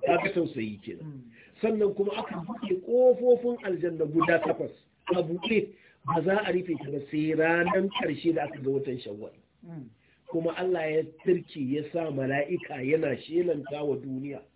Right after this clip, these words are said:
Speaker 2: Mm.
Speaker 1: Kai ne neman alkhairi, fuskanto. Mutane na alkhairi.
Speaker 2: Mm.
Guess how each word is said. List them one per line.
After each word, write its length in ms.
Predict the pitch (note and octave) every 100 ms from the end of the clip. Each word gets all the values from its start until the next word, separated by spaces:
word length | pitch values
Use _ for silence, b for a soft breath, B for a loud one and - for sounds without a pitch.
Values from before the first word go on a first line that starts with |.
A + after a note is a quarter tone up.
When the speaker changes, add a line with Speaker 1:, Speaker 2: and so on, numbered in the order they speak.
| -
Speaker 2:
Mm. 100 | D#3 C#3+
Speaker 1:
Kai 160 | A3 A#3
ne 200 | F#3 E3
neman 260 | F3 F3+ F3+
alkhairi, 420 | C3+ C#3+ C3+ A#2 - _ -
fuskanto. 480 | C3 - C#3 - A#2+ - _ _ _ _ _ _ - B2+ A#2 -
Mutane 340 | D#3+ D3+ C3+ C3
na 100 | B2+
alkhairi. 420 | A2+ C3 G#2+ F#2 _ D#3
Speaker 2:
Mm. 300 | D3+ F3+